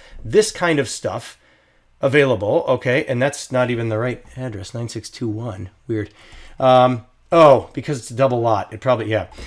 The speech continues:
So, and I purchased this for my property, and it's, I don't need to show it to you. It's a really simple document. It's just a P D F, and it says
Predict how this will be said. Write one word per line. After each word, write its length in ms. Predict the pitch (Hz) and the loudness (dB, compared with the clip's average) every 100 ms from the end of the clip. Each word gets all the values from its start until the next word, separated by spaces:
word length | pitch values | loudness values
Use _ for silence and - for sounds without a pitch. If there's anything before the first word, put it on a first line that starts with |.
| - - | -20 -18
So, 180 | - - | -2 0
and 140 | 202 | 4
I 120 | 190 | 4
purchased 420 | 208 - 226 202 - | 4 0 -2 -2 0
this 180 | 160 | -2
for 100 | - | 0
my 120 | 147 123 | 2 2
property, 540 | 123 107 101 127 143 | 2 0 0 -4 -2
and 100 | 143 | -2
it's, 180 | 135 - | -2 -2
I 100 | 139 | -2
don't 140 | 151 | 0
need 140 | 139 120 | -2 -4
to 80 | |
show 220 | 107 123 110 | -4 -2 -2
it 80 | |
to 80 | 107 | -2
you. 20 | |
It's 100 | 113 | -4
a 60 | 127 | 0
really 220 | 143 143 | 2 2
simple 400 | 117 147 127 127 | 2 -2 0 0
document. 460 | 117 110 110 117 110 | 2 0 0 -2 -2
It's 100 | 104 | -2
just 160 | 120 | -6
a 40 | 123 | -8
P 200 | - 156 | -6 -2
D 120 | 135 | 2
F, 180 | 120 113 | 2 0
and 80 | 117 | -6
it 20 | |
says 320 | - 120 110 | -2 -2 -2